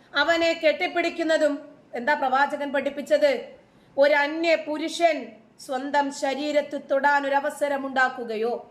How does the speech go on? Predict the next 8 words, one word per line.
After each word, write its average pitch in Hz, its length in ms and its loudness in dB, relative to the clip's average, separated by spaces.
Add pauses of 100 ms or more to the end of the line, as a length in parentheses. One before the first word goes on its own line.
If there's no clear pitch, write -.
(400)
അതല്ലെങ്കിൽ 294 720 0
നമ്മൾ 302 400 0
ഒരു 294 100 4
അന്യ 302 280 0
സ്ത്രീയുടെ 285 420 -6
ശരീരത്ത് 277 640 -2
തൊടുകയോ 262 500 2
ചെയ്താൽ 240 600 0